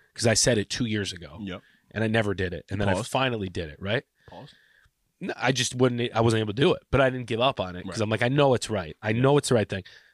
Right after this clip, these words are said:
Speaker 1: Not another real estate show. Completely failed my first attempt. I was doing selfie videos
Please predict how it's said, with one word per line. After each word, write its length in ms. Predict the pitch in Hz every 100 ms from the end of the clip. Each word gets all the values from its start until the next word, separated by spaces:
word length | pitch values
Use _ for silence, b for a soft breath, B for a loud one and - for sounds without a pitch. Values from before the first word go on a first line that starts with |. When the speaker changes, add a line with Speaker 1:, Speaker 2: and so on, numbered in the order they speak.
| B
Speaker 1:
Not 180 | 127 143
another 200 | 139 127
real 140 | 143 135
estate 240 | 120 101
show. 240 | 101 87 - b b b _ -
Completely 520 | 131 113 165 170 135
failed 460 | - 127 110 90
my 140 | 104 104
first 320 | - 107 -
attempt. 360 | - 104 117 -
I 140 | 113 135
was 140 | 135
doing 180 | 123 127
selfie 420 | - 117 107 123
videos 520 | 120 120 127 139 -